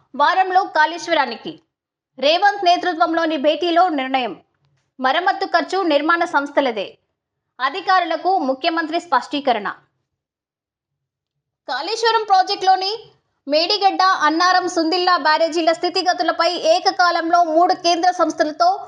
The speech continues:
అధ్యయనం చేయించాలని రాష్ట్ర ప్రభుత్వం నిర్ణయించింది. మేడిగడ్డ బ్యారేజీని ఢిల్లీకి చెందిన కేంద్ర మృత్తిక, ఇతర భూ పదార్థాల పరిశోధనా కేంద్రంతో, అన్నారం బ్యారేజీని పూణేలోని కేంద్ర నీటి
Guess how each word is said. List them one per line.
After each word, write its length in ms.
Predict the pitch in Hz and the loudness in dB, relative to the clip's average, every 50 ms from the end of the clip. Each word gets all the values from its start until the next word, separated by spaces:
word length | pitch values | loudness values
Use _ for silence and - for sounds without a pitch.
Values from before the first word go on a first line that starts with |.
| - - - - - - 233 | -18 -20 -20 -20 -8 -4 -2
అధ్యయనం 460 | 262 262 262 349 381 370 370 370 359 | -2 0 2 2 2 2 2 0 0
చేయించాలని 600 | 330 - 330 339 320 302 349 330 320 311 311 349 339 | 0 0 0 0 -2 -2 -2 -2 -2 -2 -2 -2 0
రాష్ట్ర 360 | 302 294 311 339 - - - 339 | 0 0 0 0 -2 -4 -2 0
ప్రభుత్వం 380 | 320 302 311 285 311 320 320 320 | 0 0 -2 0 0 0 0 0
నిర్ణయించింది. 680 | 294 285 277 277 269 262 254 247 - 233 208 202 175 - _ _ _ _ _ _ _ _ _ _ - | -2 -4 -2 -2 -2 -2 -4 -6 -8 -10 -10 -10 -12 -14 _ _ _ _ _ _ _ _ _ _ -4
మేడిగడ్డ 540 | 262 269 330 403 453 381 427 415 370 403 392 | 0 0 2 2 0 0 0 0 2 2 2
బ్యారేజీని 600 | 370 349 330 339 339 349 320 349 359 330 359 370 | 2 2 2 2 2 0 0 -2 -2 0 0 0
ఢిల్లీకి 440 | 285 302 320 339 - - 339 392 - 359 | 0 0 2 2 2 0 0 0 0 0
చెందిన 260 | 339 320 339 320 330 330 320 - | 0 0 2 2 0 0 0 2
కేంద్ర 300 | 320 330 339 339 370 370 | 0 0 2 2 0 0
మృత్తిక, 440 | 330 294 285 330 339 381 359 339 370 349 370 392 - - - - _ - | 2 2 0 0 0 -2 -4 -2 0 0 0 -2 -6 -10 -20 -16 _ -8
ఇతర 260 | - - - 415 392 | -4 0 0 2 2
భూ 220 | 320 254 330 381 403 | 2 2 2 2 2
పదార్థాల 540 | 403 370 359 359 359 349 302 349 349 349 | 4 2 2 2 0 0 0 0 -2 -2
పరిశోధనా 600 | 339 - 285 277 285 - 349 349 349 320 349 349 | -2 -2 -2 -2 0 0 0 0 2 2 0 0
కేంద్రంతో, 800 | 339 339 - - - 320 311 311 302 311 320 311 277 - 320 359 427 381 - - - _ _ _ _ - | 0 -2 -8 -6 0 0 2 2 2 2 2 2 2 2 0 0 0 -2 -8 -18 -20 _ _ _ _ -4
అన్నారం 420 | 254 302 330 381 392 403 403 381 339 | -2 0 2 2 2 2 2 2 2
బ్యారేజీని 520 | 349 339 339 349 339 320 349 330 370 370 | 2 2 2 0 -2 -2 -2 -2 -2 -4
పూణేలోని 640 | 370 - 339 349 359 349 359 349 339 330 330 330 349 339 - 311 | -4 -6 -8 -4 0 2 2 2 2 0 -2 -2 -4 -4 0 0
కేంద్ర 260 | 320 349 339 349 370 | 0 0 2 0 0
నీటి 420 | 349 311 302 330 339 320 370 370 | 0 0 0 -2 -2 -2 0 0